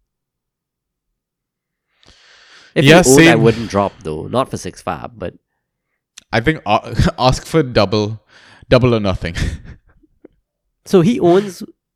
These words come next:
Speaker 1: Moreno? I'm, I'm confused by what he's saying.
Speaker 2: I think he, he owns Moreno.
Speaker 1: Oh, so he wants to sell him for six. Okay.
Speaker 2: Yeah, so
Speaker 1: Uh,
Speaker 2: somebody's offering him six fab for
Speaker 1: I, I
Speaker 2: Moreno.
Speaker 1: wouldn't take six. I'll
Speaker 2: No,
Speaker 1: take
Speaker 2: six is
Speaker 1: maybe
Speaker 2: nothing.
Speaker 1: ten.
Speaker 2: Yeah,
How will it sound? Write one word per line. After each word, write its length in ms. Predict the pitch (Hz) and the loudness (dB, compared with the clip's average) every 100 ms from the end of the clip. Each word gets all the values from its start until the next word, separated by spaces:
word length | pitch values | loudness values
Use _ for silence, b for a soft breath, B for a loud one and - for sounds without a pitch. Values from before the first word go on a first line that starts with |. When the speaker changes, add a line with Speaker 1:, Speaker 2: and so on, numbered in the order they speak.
| _ _ | _ _
Speaker 1:
Moreno? 340 | 143 151 185 - | -4 -2 -2 -6
I'm, 240 | 170 180 | -6 -6
I'm 120 | 180 | -8
confused 420 | - 180 220 214 | -8 -8 -8 -8
by 60 | 160 | -6
what 120 | 160 | -6
he's 120 | 156 | -6
saying. 260 | 139 117 90 _ _ _ _ _ _ - | -10 -10 -14 _ _ _ _ _ _ -12
Speaker 2:
I 80 | 131 | -6
think 180 | 190 202 | -6 -6
he, 320 | 220 208 185 | -6 -6 -8
he 300 | - 180 165 131 | -12 -12 -8 -4
owns 320 | 147 151 120 | -4 -6 -8
Moreno. 560 | 113 113 110 92 87 - _ _ _ | -6 -6 -6 -10 -12 -20 _ _ _
Speaker 1:
Oh, 340 | 151 160 151 127 | 0 2 2 0
so 140 | 147 | -4
he 60 | 135 | -4
wants 180 | 135 135 | -4 -6
to 40 | |
sell 220 | - 127 | -6 -4
him 100 | 143 | -4
for 80 | 131 | -8
six. 300 | - 104 - | -8 -10 -10
Okay. 340 | 113 - 92 - | -12 -10 -10 -4
Speaker 2:
Yeah, 280 | 135 143 139 | 0 0 2
so 120 | 139 | 2
Speaker 1:
Uh, 40 | |
Speaker 2:
somebody's 360 | 135 135 143 143 | 2 2 0 -2
offering 380 | 123 123 131 123 | 0 -2 -2 -6
him 120 | 110 | -6
six 240 | - 107 - | -6 -8 -6
fab 340 | 104 92 95 | -4 -4 -8
for 140 | - 117 | -2 2
Speaker 1:
I, 40 | |
I 20 | |
Speaker 2:
Moreno. 160 | 143 143 | 2 2
Speaker 1:
wouldn't 200 | 156 156 | 0 0
take 220 | 131 120 | -4 -4
six. 560 | - 123 156 - - - _ _ - | -4 -6 -6 -10 -20 -20 _ _ -10
I'll 140 | - | -8
Speaker 2:
No, 80 | 80 | -6
Speaker 1:
take 80 | 110 | -4
Speaker 2:
six 140 | 143 | -2
is 60 | 202 | -2
Speaker 1:
maybe 80 | - | -2
Speaker 2:
nothing. 140 | 123 110 | -4 -4
Speaker 1:
ten. 260 | 113 170 226 _ _ _ _ _ _ | -4 -4 -12 _ _ _ _ _ _
Speaker 2:
Yeah, 340 | 123 107 85 | -4 -4 -6